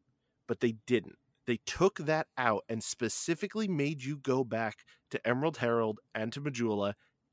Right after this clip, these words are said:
every time you wanted to level up, every time you wanted to enhance your flask, anytime you wanted to put some bone dust on something, you had to go back to Majula. They knew you, that was your respite,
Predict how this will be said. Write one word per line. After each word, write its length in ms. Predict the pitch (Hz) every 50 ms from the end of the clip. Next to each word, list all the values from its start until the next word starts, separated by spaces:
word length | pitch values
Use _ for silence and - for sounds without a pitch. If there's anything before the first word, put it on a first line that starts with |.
| -
every 400 | 135 147 170 170 165 170 202 208
time 260 | 190 - 196 202 190 190
you 100 | 196 190
wanted 200 | 190 190 185 -
to 80 | 196
level 300 | 185 180 170 165 175 147
up, 260 | 123 127 - _ _ _ _ _ _ _ _ _ -
every 260 | 147 151 147 180 196
time 240 | - 180 190 185 190
you 100 | 190 185
wanted 220 | 175 180 180 175 -
to 100 | - 185
enhance 420 | 170 151 143 160 156 156 - -
your 300 | 175 160 151 160 160 - _
flask, 600 | - - 135 117 110 110 107 110 - - - - _ _ _ _ _ _ _ _ _ _ _ _ _ -
anytime 400 | 131 139 156 170 165 185 180 180
you 100 | 180 185
wanted 260 | 165 170 170 170 160 -
to 80 | 151
put 180 | - 175 165 -
some 160 | 170 160 131
bone 280 | 135 131 131 131 127 110
dust 320 | 123 117 110 - - -
on 140 | 107 107 101
something, 420 | - - 110 107 - 101 98 104 - _ _ _ _ _ _ _ _ _ _ _ _ _ -
you 340 | 113 113 127 151 170 180
had 260 | 165 160 165 156 151 -
to 100 | 160 135
go 280 | 120 127 123 127 127
back 540 | 110 101 110 107 104 104 104 - - - - _ _ -
to 100 | - 113
Majula. 440 | 107 104 98 90 101 92 82 60 - - _ _ _ _ _ -
They 260 | 117 117 135 165 202
knew 400 | 208 196 180 180 196 202 202 196
you, 400 | 190 151 139 156 165 160 160 - -
that 220 | 143 156 165 190 -
was 220 | 208 196 175 156
your 220 | 160 160 160 147
respite, 600 | 131 123 131 139 135 - - - 110 90 80 -